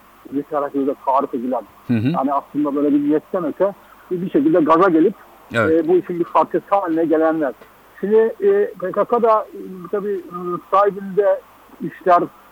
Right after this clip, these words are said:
Speaker 1: hesaplanan dışında bir boyuta doğru gidip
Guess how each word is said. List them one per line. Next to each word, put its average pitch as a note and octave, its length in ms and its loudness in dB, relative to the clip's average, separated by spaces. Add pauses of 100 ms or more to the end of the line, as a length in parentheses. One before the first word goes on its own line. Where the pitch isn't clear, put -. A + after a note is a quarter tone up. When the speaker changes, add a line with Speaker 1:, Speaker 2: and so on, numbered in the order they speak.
(120)
Speaker 1:
hesaplanan F#3+ 800 -4
dışında F#3 380 -2
bir F#3+ 180 2
boyuta F3 360 2
doğru E3+ 200 0
gidip D#3+ 280 -2